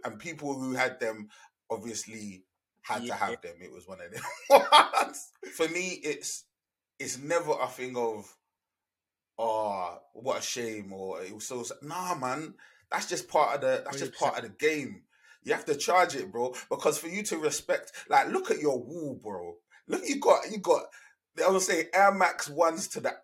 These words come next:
Speaker 1: eyeballs, my G. Every Air Max one that came out this, he's got concept behind his ears. I can see it.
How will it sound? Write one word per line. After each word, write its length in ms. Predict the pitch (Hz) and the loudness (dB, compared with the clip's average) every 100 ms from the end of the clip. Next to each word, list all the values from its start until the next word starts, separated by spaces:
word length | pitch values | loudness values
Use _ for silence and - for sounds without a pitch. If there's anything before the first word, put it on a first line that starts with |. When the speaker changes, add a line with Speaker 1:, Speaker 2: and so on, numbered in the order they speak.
| - | 2
Speaker 1:
eyeballs, 960 | 156 165 160 151 - 143 147 139 120 | 8 10 10 6 2 -4 -2 -2 -4
my 180 | 113 110 | -6 -6
G. 460 | 104 120 127 127 131 - - | -6 -8 -6 -8 -10 -12 4
Every 440 | 165 185 151 - 143 | 6 6 0 -2 2
Air 200 | 156 151 | 4 4
Max 240 | 139 - | 2 0
one 140 | 139 - | -2 -2
that 140 | - | -4
came 260 | - 123 120 | -6 -4 -4
out 160 | - | -4
this, 160 | 120 117 | -8 -10
he's 80 | 139 | -2
got 200 | - - | -2 6
concept 460 | 220 226 220 - | 8 8 6 6
behind 380 | 147 - 139 131 | 4 6 6 4
his 260 | 131 120 107 | -4 -10 -10
ears. 260 | 113 113 120 | -8 -8 -10
I 60 | |
can 160 | - 156 | -6 -4
see 320 | - 120 110 | -4 -6 -8
it. 120 | 107 | -10